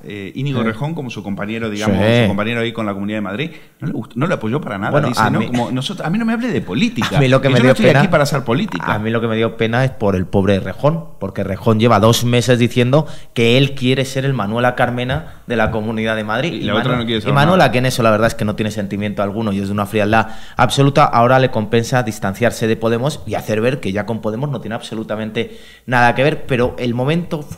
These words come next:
Speaker 2: trascendental de la gestión de Manuela Carmena en estos cuatro años fue el plan económico financiero que tenía que presentar al Ministerio de Hacienda. ¿Quién estaba en el despacho de Manuela Carmena cuando se tuvo que tomar esa decisión?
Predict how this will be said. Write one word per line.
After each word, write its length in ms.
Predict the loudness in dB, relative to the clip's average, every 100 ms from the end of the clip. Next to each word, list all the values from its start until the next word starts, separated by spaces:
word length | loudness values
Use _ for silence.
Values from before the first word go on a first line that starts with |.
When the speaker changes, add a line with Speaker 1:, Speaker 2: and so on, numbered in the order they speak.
| -12
Speaker 2:
trascendental 640 | -6 -6 -6 -6 -4 0 -2
de 40 | -2
la 100 | -8
gestión 340 | -8 -8 -8
de 60 | -6
Manuela 260 | -2 -2
Carmena 300 | -2 -6 -4
en 80 | -6
estos 240 | -8 -12 -8
cuatro 320 | -6 -2 -4
años 260 | -4 -8 -14 -20 -20 -20
fue 420 | -6 2 2 2 -4
el 100 | -4
plan 220 | 2 2
económico 440 | 2 -2 -2 -2 -2
financiero 640 | -2 -2 0 2 4 4
que 100 | 0
tenía 240 | -2 -2
que 100 | -2
presentar 600 | -4 -4 2 4 4 0 -10 -4
al 120 | 0
Ministerio 440 | 2 2 0 2 2
de 80 | 2
Hacienda. 440 | 0 -4 -4 -6 -12 -8
¿Quién 240 | 2 4 4
estaba 340 | 2 2 4
en 60 | 2
el 100 | 0
despacho 420 | -2 -4 -2 -2
de 60 |
Manuela 380 | 0 0 2 2
Carmena 400 | 0 -2 -2 -2
cuando 180 | -2 -4
se 100 | -4
tuvo 220 | -4 -4
que 60 | -4
tomar 240 | -4 -4
esa 140 | -2 -2
decisión? 420 | -2 0 0